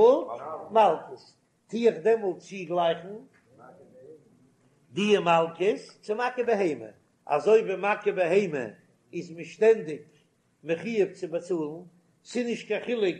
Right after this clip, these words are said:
צו שוגג, צו מזיד, צו, אה, משכבן, מיט משכבן, אדער מועד, לעולם, שטענדיק דארף מען באצאלן,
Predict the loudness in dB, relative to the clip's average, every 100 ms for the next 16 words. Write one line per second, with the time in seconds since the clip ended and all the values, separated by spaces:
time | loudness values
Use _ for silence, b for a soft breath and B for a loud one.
0 | -10 -14 -8 2 4 4 0 -8 -8 -12
1 | 0 4 4 2 -4 -4 -8 _ _ _
2 | _ _ _ -10 -6 -4 -6 -8 -10 -12
3 | -16 -20 _ _ -10 -8 -4 -2 -2 2
4 | 4 4 -2 -10 -10 -12 -2 4 4 2
5 | -4 -14 -6 -2 2 2 2 -2 -2 0
6 | 4 4 4 0 -6 -6 -6 -4 -4 -4
7 | -6 -12 -8 -8 -8 -10